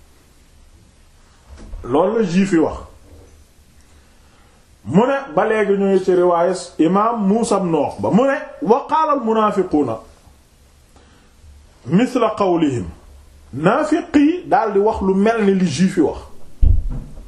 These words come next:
Mooy ñoom ñu wax lu xaw a niroog li juif yi wax. Mooy ñii ñoom de toute façon, moo tax naafiq yi seetlu leen, même ba léegi,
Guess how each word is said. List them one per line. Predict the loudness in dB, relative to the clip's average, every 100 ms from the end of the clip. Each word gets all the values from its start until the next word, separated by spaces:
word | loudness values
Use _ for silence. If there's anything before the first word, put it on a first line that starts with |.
| -20 -20 -20 -10
Mooy | 0 2 2
ñoom | 2 0 0 0
ñu | 2
wax | 2 0
lu | -2 -2
xaw | 0 2
a | 0
niroog | 2 0 0
li | 0 2
juif | 2 2
yi | 0
wax. | 0
Mooy | 0 0 0 0 2
ñii |
ñoom | 0 0
de | 0
toute | 0 0
façon, | 0 0 0 0 -4 -14 -20 -20 -20 -18 0
moo | 0 2
tax | -2
naafiq | -2 -2 0 -2 0
yi | -2
seetlu | 0 0 0 0
leen, | 0 0
même | 0 0 0
ba | 0
léegi, | 2 2 0 -4